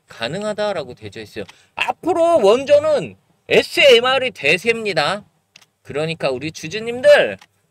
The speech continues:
오! 대박이라고 외쳐주시고요. 우리 두산 에너빌리티 너무 걱정하지 마요. 우리 진짜 이십 개의 호재와 재료가 있는데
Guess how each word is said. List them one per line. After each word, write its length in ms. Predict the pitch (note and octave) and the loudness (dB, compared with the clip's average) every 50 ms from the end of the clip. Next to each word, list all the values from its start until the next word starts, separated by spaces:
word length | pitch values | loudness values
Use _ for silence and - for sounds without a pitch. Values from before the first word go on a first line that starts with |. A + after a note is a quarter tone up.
| _ _ _ | _ _ _
오! 360 | A#4+ C#5+ D5 C5 F#4+ - A2 F#2 - _ _ _ _ _ _ _ _ _ _ _ _ _ | 6 6 6 6 4 0 -4 -10 -16 _ _ _ _ _ _ _ _ _ _ _ _ _
대박이라고 520 | _ - C#3 D3+ G#3 A3 G#3 G3 F#3 E3+ C#3 | _ -6 -2 0 0 0 0 -2 -4 -4 -4
외쳐주시고요. 880 | A#2 A#2 - E3+ D#3+ - - B2 - - - - D#3 G3+ F3+ G#2+ - - _ _ _ _ - | -6 -8 -10 -12 -14 -14 -16 -16 -14 -14 -10 -8 -4 -4 -4 -4 -6 -10 _ _ _ _ -12
우리 260 | C#3 F#3+ B3 C4 A#3+ | -8 -8 -6 -8 -8
두산 440 | - - F#3+ G3 B3+ C4+ B3 G#3+ E3 | -10 -12 -10 -6 -4 -4 -2 -2 -2
에너빌리티 960 | D#3+ G3 A3+ B3 B3+ A#3 A#3 A3+ A3+ A#3 A3+ - - A3+ A#3+ C4 D4 E4 E4+ - _ _ _ _ _ _ _ _ | -2 -2 -2 -4 -4 -6 -8 -10 -12 -12 -14 -12 -10 -8 -6 -6 -6 -6 -8 -10 _ _ _ _ _ _ _ _
너무 400 | - F3 B3+ C#4+ D4 D4 D4 C#4 | 2 4 6 6 6 4 4 0
걱정하지 520 | G#3+ A3+ A#3 - - B3+ B3 B3+ B3 A#3+ | -2 -2 -4 -2 -4 -4 -2 -2 -2 -2
마요. 280 | A#3 A#3 A3+ A3 G#3+ G#3+ | 0 0 2 2 2 2
우리 360 | F#3+ F3+ A3 C4 C4+ B3+ A3 | 0 -2 -4 -4 -4 -4 -4
진짜 640 | E3 - - - - - _ - D#4+ B3 G3 A#2+ - _ _ _ _ _ _ | -6 -8 -8 -8 -10 -8 _ 2 4 4 4 2 -2 _ _ _ _ _ _
이십 600 | E3 A3 C#4 D4+ D#4+ E4 - - E4 E4 - _ | -6 -2 2 2 2 2 2 0 -2 -2 -4 _
개의 280 | - D#4 D#4 D#4 D4+ D4 | 2 4 6 6 6 6
호재와 840 | D4 C#4 - C4+ D#4 D#4 - D#4 D#4 D4+ D4+ D4+ D#4 D#4 D#4 D4+ C#4 - _ _ _ _ _ _ _ _ _ _ _ _ _ _ _ _ _ _ _ _ _ _ _ _ _ _ | 4 2 0 -2 -4 -2 2 4 6 6 8 8 6 6 6 4 2 -2 _ _ _ _ _ _ _ _ _ _ _ _ _ _ _ _ _ _ _ _ _ _ _ _ _ _
재료가 520 | - - F3 G3 A#3 C#4 C#4 B3 C4 C4+ A#3+ | -4 0 2 2 2 0 0 2 2 2 2
있는데 600 | F3 D#3 D#3 E3 E3 E3+ F#3 B3+ B3 F3+ A2 | 2 0 -2 -4 -2 0 2 2 2 2 0